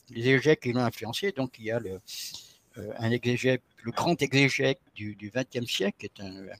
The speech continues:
protestant luthérien, qui est, qui est Bultmann, hein. Et donc, euh, et qui, qui a, qui s'est, <clears throat> donc, qui, qui a publié un certain nombre de, de, de livres sur les évangiles et sur la,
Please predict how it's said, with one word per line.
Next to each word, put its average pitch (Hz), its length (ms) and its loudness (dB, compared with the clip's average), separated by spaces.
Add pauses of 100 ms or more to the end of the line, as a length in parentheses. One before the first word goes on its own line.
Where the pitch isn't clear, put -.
protestant 107 520 -6
luthérien, 127 600 -8 (160)
qui - 200 -12
est, 98 280 -4
qui 117 100 2
est 104 100 4
Bultmann, 147 800 4 (120)
hein. 139 120 2 (1800)
Et 123 520 8
donc, 151 340 4
euh, 117 400 4
et 127 180 2
qui, 120 220 -2
qui - 220 4
a, 117 220 8
qui - 200 -2
s'est, 120 360 4 (460)
<clears throat> 110 480 -10
donc, 120 140 -4 (160)
qui, 101 220 -10
qui - 180 -6
a 101 40 -2
publié 127 520 -4
un 139 40 0
certain - 260 -4
nombre 127 200 2
de, 104 240 -2
de, 101 180 -6
de 101 140 -6
livres 120 440 -2
sur 113 400 -2
les 104 220 0
évangiles 123 560 4
et 120 60 0
sur - 300 -6
la, 107 180 -14